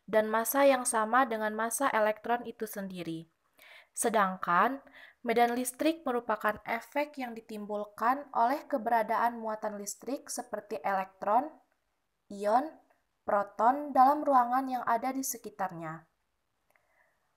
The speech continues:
Lalu, medan magnet adalah suatu medan yang dibentuk dengan menggerakkan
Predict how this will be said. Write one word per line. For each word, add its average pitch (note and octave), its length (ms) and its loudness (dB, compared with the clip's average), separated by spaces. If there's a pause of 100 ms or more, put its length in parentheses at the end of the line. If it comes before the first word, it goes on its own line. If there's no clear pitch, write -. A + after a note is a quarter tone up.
(540)
Lalu, A3+ 480 2 (520)
medan B3+ 320 0
magnet C#4 400 0
adalah G#3+ 560 4 (160)
suatu B3 480 0
medan A#3 720 -2
yang C4+ 240 -2
dibentuk B3 800 -4
dengan C4+ 400 -4
menggerakkan B3 880 0